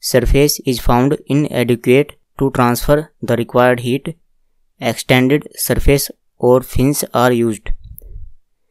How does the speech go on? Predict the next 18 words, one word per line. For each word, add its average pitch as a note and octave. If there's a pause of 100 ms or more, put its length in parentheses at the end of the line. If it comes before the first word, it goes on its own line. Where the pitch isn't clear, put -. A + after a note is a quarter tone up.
(360)
जब B2
भी D3
कभी C#3
जो C#3
अवेलेबल B2+
सरफेस C3
है D3 (460)
वो B2
कैसा B2+
पाया B2
जाता A#2+
है, C#3+
insufficient C3 (720)
to D3 (420)
transfer B2+
the C#3
required B2
heat, A2+